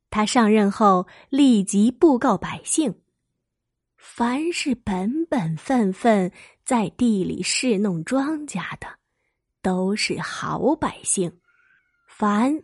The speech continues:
私藏刀剑武器者，一律按强盗论处。”颁发布告后，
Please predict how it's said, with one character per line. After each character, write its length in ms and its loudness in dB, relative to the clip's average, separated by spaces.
私 540 0
藏 420 -2
刀 320 -2
剑 280 0
武 220 0
器 300 0
者， 460 4
一 360 2
律 540 6
按 340 -4
强 640 0
盗 200 6
论 360 4
处。” 500 0
颁 240 4
发 240 0
布 220 0
告 240 2
后， 360 0